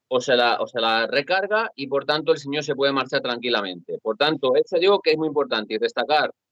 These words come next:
ninguna de las mujeres asesinadas en estos últimos años ha,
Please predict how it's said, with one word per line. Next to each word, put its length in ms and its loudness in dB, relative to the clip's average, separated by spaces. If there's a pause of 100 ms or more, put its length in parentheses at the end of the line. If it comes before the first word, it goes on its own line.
(260)
ninguna 640 2
de 100 -4
las 120 -2
mujeres 400 -2
asesinadas 680 0
en 100 -6
estos 200 -8
últimos 340 -4
años 420 0 (500)
ha, 300 0